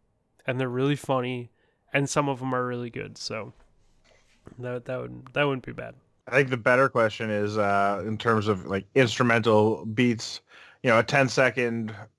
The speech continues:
Speaker 2: lead in or fifteen-second lead in, if you were picking just one song for the, the beat, the hook, <laughs> and use that, no words, just the, the
Speaker 1: Yeah.
Speaker 2: instrumental part of it.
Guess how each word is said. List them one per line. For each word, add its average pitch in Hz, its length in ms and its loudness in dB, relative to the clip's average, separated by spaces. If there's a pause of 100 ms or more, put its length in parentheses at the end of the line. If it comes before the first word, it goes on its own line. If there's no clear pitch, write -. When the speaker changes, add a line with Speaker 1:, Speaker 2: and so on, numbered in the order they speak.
(160)
Speaker 2:
lead 127 280 0
in 117 160 6
or 107 100 4
fifteen-second 113 640 2
lead 110 180 2
in, 98 180 0 (200)
if 107 140 -10
you 117 100 0
were 107 60 4
picking 110 320 2
just 107 180 -2
one 113 200 4
song 107 420 4
for 107 160 0
the, 98 220 0 (800)
the 120 160 4
beat, 127 400 2 (120)
the 123 120 6
hook, 131 380 4
<laughs> 160 160 2 (200)
and 131 280 -2
use 123 180 0
that, 123 340 2 (160)
no 123 200 0
words, 123 480 2
just 123 280 -10
the, 120 260 -2 (460)
the 131 60 -2
Speaker 1:
Yeah. - 20 4
Speaker 2:
instrumental 131 520 4
part 117 240 -4
of 107 80 -8
it. 110 240 -4